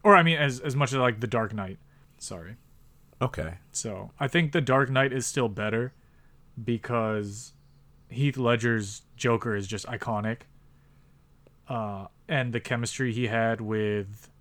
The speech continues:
Speaker 1: Christian Bale as Batman, I feel like, did not exist with this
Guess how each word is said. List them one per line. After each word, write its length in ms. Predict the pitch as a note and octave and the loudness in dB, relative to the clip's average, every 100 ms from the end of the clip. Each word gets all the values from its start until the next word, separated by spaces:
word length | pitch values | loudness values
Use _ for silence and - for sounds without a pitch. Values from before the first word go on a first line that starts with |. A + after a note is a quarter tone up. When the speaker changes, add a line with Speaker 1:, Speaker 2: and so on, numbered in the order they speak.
| _ - - - | _ -20 -20 -4
Speaker 1:
Christian 400 | - - B2+ A2 | 0 0 0 -2
Bale 440 | G#2+ G#2+ A#2 C3+ - | 0 0 -2 -4 -6
as 140 | G#2+ | -6
Batman, 460 | G2+ G#2 A2 A#2+ A2+ | -4 -4 -2 -2 -2
I 60 | |
feel 220 | G2+ A2+ G#2+ | -4 -6 -4
like, 320 | G2+ G2 - _ - - - - - - - - A#2 - | -4 -6 -10 _ -20 -20 -20 -20 -20 -20 -20 -20 -16 -2
did 140 | C3 | 0
not 260 | A#2 A#2+ C3+ | 4 2 0
exist 580 | G#2+ G#2 A2+ A#2 - - - - | -4 -4 -4 -4 -12 -18 -20 -10
with 340 | C3+ A#2 G#2 G#2 | -4 -2 -2 0
this 520 | A2+ A2 - - | 2 2 -2 -6